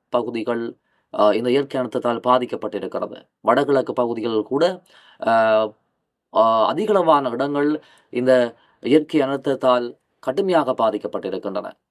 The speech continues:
பல உயிரிழப்பு சம்பவங்கள் ஏற்பட்டிருக்கிறது. இதுவரையான தகவலின்படி முன்னூற்றி ஐம்பதுக்கும் அதிகமானவர்கள் இந்த இயற்கை அனர்த்தத்தால் உயிரிழந்திருக்கிறார்கள். முன்னூற்றி ஐம்பதுக்கும் அதிகமானவர்கள் காணாமல் போயிருக்கிறார்கள்.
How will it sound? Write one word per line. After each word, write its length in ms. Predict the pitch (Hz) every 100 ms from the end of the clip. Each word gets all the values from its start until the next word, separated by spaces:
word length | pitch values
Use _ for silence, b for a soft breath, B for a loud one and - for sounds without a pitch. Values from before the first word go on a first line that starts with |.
| _
பல 280 | - 156 175
உயிரிழப்பு 380 | 147 143 131 123
சம்பவங்கள் 540 | 127 120 117 110 110
ஏற்பட்டிருக்கிறது. 540 | 107 107 98 95 95 95
இதுவரையான 680 | 120 151 143 139 131 123
தகவலின்படி 720 | 120 120 117 110 110 123 135 - b b 120
முன்னூற்றி 340 | 135 147 143
ஐம்பதுக்கும் 680 | 123 131 160 156 147 147 139
அதிகமானவர்கள் 880 | - 131 160 147 139 131 123 127 131
இந்த 180 | 120 110
இயற்கை 340 | 135 135 127
அனர்த்தத்தால் 540 | 123 127 135 135 127 113
உயிரிழந்திருக்கிறார்கள். 880 | 135 156 127 104 95 95 92 - 104 - b b b 123
முன்னூற்றி 340 | 143 160 165
ஐம்பதுக்கும் 600 | 143 123 160 175 170 165
அதிகமானவர்கள் 800 | 131 160 175 160 151 135 139 135
காணாமல் 460 | 147 151 160 131 107
போயிருக்கிறார்கள். 800 | 104 98 87 95 92 95 98